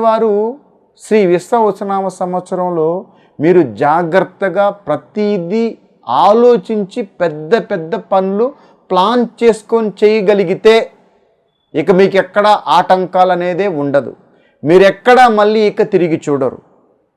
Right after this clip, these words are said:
గత ఏడు సంవత్సరాల్లో లేని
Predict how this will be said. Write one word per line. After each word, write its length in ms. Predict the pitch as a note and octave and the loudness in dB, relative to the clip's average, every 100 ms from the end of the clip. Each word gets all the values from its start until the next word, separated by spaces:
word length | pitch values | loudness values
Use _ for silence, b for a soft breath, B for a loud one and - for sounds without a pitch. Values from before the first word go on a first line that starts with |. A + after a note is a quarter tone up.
| _ _ _ _ - A#2+ | _ _ _ _ -6 -4
గత 160 | C#3 F3 - - B2 C3 | 0 -2 -4 -8 -6 -4
ఏడు 260 | D3 C#3 C3+ - | -2 -4 -6 -10
సంవత్సరాల్లో 920 | C3 D3+ D#3 _ - E3 E3 D#3+ D#3 D3+ C3+ | -12 -10 -12 _ -10 -4 -2 -2 -2 -2 -4
లేని 240 | C3 | -6